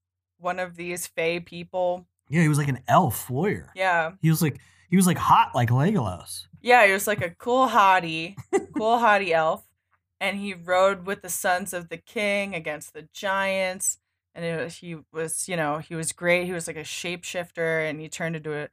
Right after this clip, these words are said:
Speaker 1: a big monster, this, like, big, like, ox-looking creature, and kicked the shit out of, you know, "Killed twenty giants myself. That's the story I heard. What happened to you, love?"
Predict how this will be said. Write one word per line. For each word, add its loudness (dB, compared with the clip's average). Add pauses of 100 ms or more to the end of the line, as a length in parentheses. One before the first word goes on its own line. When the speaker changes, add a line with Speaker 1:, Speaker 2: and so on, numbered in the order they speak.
Speaker 1:
a -16
big -4
monster, 2
this, -4
like, -4
big, -6
like, -8 (300)
ox-looking -2
creature, -6 (420)
and -10
kicked -18
the -20
shit -6
out 2
of, -12
you -8
know, -4
"Killed -2
twenty -4
giants -10
myself. -4 (500)
That's 0
the -12
story 2
I 6
heard. -4
What -2
happened -2
to -10
you, -12 (160)
love?" -4